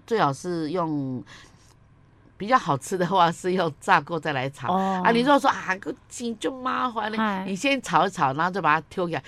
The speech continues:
Speaker 1: 你赶快有那个炸的那种功效，
Speaker 2: 哦。
Speaker 1: 对不对？
Speaker 2: 哎，没关系啊，我们可以买人家炸好的啊。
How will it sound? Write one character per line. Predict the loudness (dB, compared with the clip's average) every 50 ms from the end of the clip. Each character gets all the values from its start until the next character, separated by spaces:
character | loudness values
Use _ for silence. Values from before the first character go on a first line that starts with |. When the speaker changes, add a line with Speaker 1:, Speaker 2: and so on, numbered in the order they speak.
| -12 -18 -16
Speaker 1:
你 | -12 -4
赶 | -2 -2 0
快 | 2 2
有 | 2 2 0 0
那 | 0
个 | 0 0 -2 -2 _ _ _ _ _ _ _ 2
炸 | 4 4 4
的 | 4 2 -2
那 | -2 -2
种 | -2 0 0 0 0 0
功 | 0 0 0 -2
效， | -2 -2 -2 -2
Speaker 2:
哦。 | 0
Speaker 1:
对 | 0 -2
不 | 0 0
对？ | 0 4
Speaker 2:
哎， | 6
没 | 8 8 8 8
关 | 8 8 6
系 | 6 6 4
啊， | 4
我 | 4 4
们 | 4
可 | 4 4
以 | 4
买 | 4 2 0 -2 -4
人 | -4 -4 -4 -2
家 | -2 -4 -4
炸 | -4 -4 -6 -6 -4
好 | -6 -10 -12 -12
的 | -14 -14 -12 -12
啊。 | -14 -14